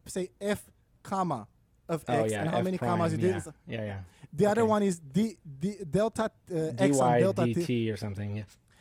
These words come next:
Speaker 1: And then there's the, the, the other symbol that looks like a pube. <laughs>
Speaker 2: Oh.
Speaker 1: I don't know what it's called.
Speaker 2: <laughs> What is that called?
Speaker 1: Wait, let me, let me.
Speaker 2: Should we, like,
Speaker 1: Just
Speaker 2: edit
Speaker 1: look
Speaker 2: it?
Speaker 1: at it. With the, the
Speaker 2: Okay,
Speaker 1: symbol
Speaker 2: I'll
Speaker 1: U
Speaker 2: look
Speaker 1: to the
Speaker 2: at it.
Speaker 1: symbol T.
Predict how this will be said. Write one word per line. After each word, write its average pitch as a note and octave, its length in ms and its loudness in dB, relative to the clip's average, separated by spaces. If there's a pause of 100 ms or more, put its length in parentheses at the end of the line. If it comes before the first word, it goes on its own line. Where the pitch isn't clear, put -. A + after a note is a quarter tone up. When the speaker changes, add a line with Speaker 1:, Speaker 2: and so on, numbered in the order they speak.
(180)
Speaker 1:
And F#3+ 120 0
then A3+ 140 2
there's B3 160 4
the, A3 220 0
the, F#3+ 160 0
the G3 100 0
other G3+ 220 2
symbol G3 480 -2
that D3+ 160 -2
looks E3+ 140 0
like D#3+ 180 -4
a D#3 40 -6
pube. E3 340 -4
<laughs> - 60 -20 (340)
Speaker 2:
Oh. A#2+ 100 0
Speaker 1:
I A2 80 0
don't F3 200 0
know G#3 60 2
what G3 160 -2
it's - 140 -10
called. - 240 -16 (300)
Speaker 2:
<laughs> - 360 -20
What D#3+ 220 -6
is - 120 -4
that D3 160 -4
called? G#2 320 -12 (460)
Speaker 1:
Wait, A3 260 4
let C4 160 -4
me, C#4+ 80 -2 (240)
let C4+ 140 -12
me. B3+ 60 -16 (920)
Speaker 2:
Should - 80 -18
we, B2+ 120 -2
like, A2 300 -8 (460)
Speaker 1:
Just E3 160 -10
Speaker 2:
edit E3 100 -8
Speaker 1:
look D#3+ 120 -8
Speaker 2:
it? - 40 -6
Speaker 1:
at B2 60 -12
it. B2+ 120 -14 (680)
With E3+ 200 -10
the, D#3+ 80 -2
the D#3+ 260 -2
Speaker 2:
Okay, - 20 2
Speaker 1:
symbol F#3 360 0
Speaker 2:
I'll E3 60 2
Speaker 1:
U D#3 160 -2
Speaker 2:
look F#3 100 -2
Speaker 1:
to G3 60 -4
the - 60 0
Speaker 2:
at D3 80 2
it. D3 60 -4
Speaker 1:
symbol D#3+ 260 -4
T. C#3 240 -10